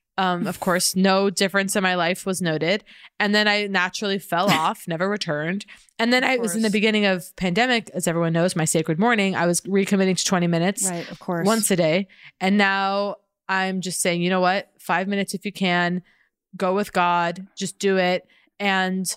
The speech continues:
Speaker 2: I have an idea that I thought of this morning, actually, because I'm up and at 'em, and so I'm optimizing. Well, this was the problem. Today's, today, I probably said my <laughs> mantra, like, you know, twenty-four times during, during
Speaker 1: Have
Speaker 2: the
Speaker 1: you
Speaker 2: twenty
Speaker 1: ever
Speaker 2: minutes.
Speaker 1: told anyone your mantra?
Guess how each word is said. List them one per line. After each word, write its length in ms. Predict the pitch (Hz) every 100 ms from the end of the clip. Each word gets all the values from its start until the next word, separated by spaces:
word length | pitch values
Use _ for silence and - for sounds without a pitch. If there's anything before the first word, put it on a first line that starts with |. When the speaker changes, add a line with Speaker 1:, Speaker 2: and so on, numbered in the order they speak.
| -
Speaker 2:
I 100 | 240
have 100 | 359
an 60 | 349
idea 520 | 277 185 220 175 160 -
that 100 | 185
I 80 | 175
thought 200 | 196 185
of 100 | 175
this 180 | -
morning, 340 | 196 185 170 160
actually, 420 | 156 - 143 151 - - _
because 200 | - 190
I'm 80 | 190
up 200 | - 202
and 100 | 196
at 180 | 185 185
'em, 220 | 180 170
and 100 | 170
so 120 | - 175
I'm 180 | 175 -
optimizing. 680 | 180 - 190 175 165 170 160 -
Well, 120 | 220 233
this 120 | 233
was 120 | 233
the 80 | 226
problem. 360 | 214 190 170
Today's, 400 | 170 202 208 208 190 -
today, 160 | 233 -
I 160 | 233 240 - -
probably 240 | 277 285
said 180 | 294 277
my 100 | 226
<laughs> 120 | 202
mantra, 320 | - 196 196 185
like, 260 | 175 156 _ _ _ _ _ _ -
you 80 | 220
know, 200 | 180 175
twenty-four 500 | - 320 302 269 233
times 480 | 208 190 175 180
during, 480 | - 208 196 185 175
during 300 | 190 214 208
Speaker 1:
Have 60 | 214
Speaker 2:
the 40 | -
Speaker 1:
you 40 |
Speaker 2:
twenty 140 | 240
Speaker 1:
ever 60 | 247
Speaker 2:
minutes. 140 | 262 294
Speaker 1:
told 100 | 202
anyone 320 | 202 202 196
your 100 | 196
mantra? 480 | 170 180 226 240